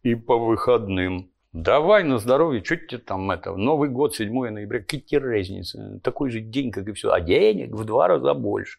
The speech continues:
Давай бомбить изо всех сил. Да, это там работа на износ, а че, а, а щас что?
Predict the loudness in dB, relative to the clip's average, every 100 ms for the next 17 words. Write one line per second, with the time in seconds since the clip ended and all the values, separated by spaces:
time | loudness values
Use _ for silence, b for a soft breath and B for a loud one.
0 | _ B B 0 2 2 2 0 -2 -2
1 | 0 -2 -4 -2 -2 0 -4 -4 -6 -6
2 | 2 4 6 6 4 2 0 0 2 2
3 | 2 0 0 -2 -2 -2 0 0 2 2
4 | 2 0 2 4 6 6 4 0 0 2
5 | 2 0 -4 -8 -2 -2 -2